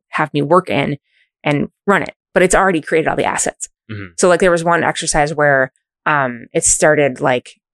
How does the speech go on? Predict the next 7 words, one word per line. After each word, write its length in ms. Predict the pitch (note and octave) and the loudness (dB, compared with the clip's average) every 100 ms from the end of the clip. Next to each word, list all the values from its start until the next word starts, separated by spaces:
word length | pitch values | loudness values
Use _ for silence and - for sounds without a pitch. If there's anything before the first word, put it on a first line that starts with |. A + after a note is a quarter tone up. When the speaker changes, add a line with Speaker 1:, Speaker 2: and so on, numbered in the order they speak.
| _ - | _ -10
Speaker 1:
having 600 | - D#3+ D#3 C#3+ C#3 E3 _ _ _ _ | -4 -2 -2 -4 -8 -14 _ _ _ _
think 100 | D#3 | -14
it 40 | D#3 | -8
had 180 | D3+ C#3+ | -6 -6
you, 500 | C3+ C#3+ C3+ C3+ C#3 _ _ _ _ _ _ _ | -6 -8 -6 -10 -12 _ _ _ _ _ _ _
um, 360 | D3+ C3+ A#2+ - _ _ - | 0 0 -2 -10 _ _ -2
instance 540 | F#3 - - A#3 A#3 | 0 0 2 2 2